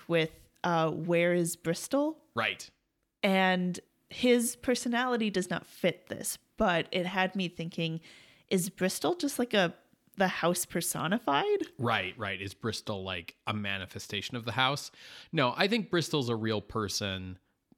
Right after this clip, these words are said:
Speaker 2: and the movie's just being, you know, a little spooky.
Speaker 1: Yeah.
Speaker 2: But I do think that, at least for me,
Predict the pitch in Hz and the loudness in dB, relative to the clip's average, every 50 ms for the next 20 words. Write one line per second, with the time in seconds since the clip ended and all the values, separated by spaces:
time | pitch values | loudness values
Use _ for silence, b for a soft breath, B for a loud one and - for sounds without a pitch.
0 | _ - 120 110 113 117 120 120 113 107 101 92 - 101 - - - 113 98 95 | _ -4 -2 0 0 0 0 0 0 -2 -2 -2 -4 -6 -4 -4 -4 -2 -2 -2
1 | 92 92 90 92 - _ - 117 104 92 92 - - 107 104 95 85 - - - | -4 -6 -10 -12 -14 _ -6 -4 -4 -4 -6 -6 -6 -6 -6 -6 -6 -6 -6 -4
2 | - 123 104 - - 95 95 95 - _ b b b 196 175 151 - - 123 - | -2 -2 -2 -2 -6 -8 -8 -10 -14 _ b b b -2 0 0 -2 -4 -6 -4
3 | - 135 127 127 123 117 117 - - - 123 127 123 113 - 139 135 143 139 135 | -2 0 2 2 2 0 -2 -4 -8 -4 -4 -2 -2 -4 -4 -2 -2 -2 -2 -4
4 | - - 131 123 120 110 - - - 113 107 104 101 98 95 - - - - _ | -6 -6 -4 -4 -4 -6 -8 -8 -4 -2 -2 -2 -2 -4 -6 -8 -14 -18 -18 _
5 | _ _ _ _ _ _ 131 131 131 147 151 139 - - - - 123 113 110 110 | _ _ _ _ _ _ -4 -2 0 0 -2 -2 -4 -8 -8 -6 -4 -4 -2 -2
6 | 117 117 117 113 110 104 101 98 95 | -2 -2 0 -2 -2 -2 -4 -6 -8